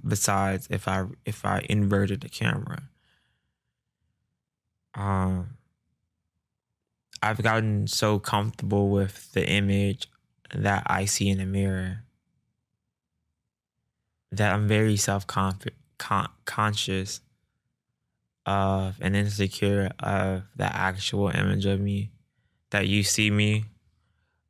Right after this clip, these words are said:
Um, these things look different. I'm not, I'm not bi-, like, I'm not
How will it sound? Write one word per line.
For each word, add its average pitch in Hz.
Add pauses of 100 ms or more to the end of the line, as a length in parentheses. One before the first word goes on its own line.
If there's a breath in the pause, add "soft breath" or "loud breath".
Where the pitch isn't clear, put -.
Um, 95 (840)
these 117
things 139
look 117
different. 113 (340)
I'm 104
not, 113
I'm 107
not 107
bi-, 95 (120)
like, 98
I'm 107
not 104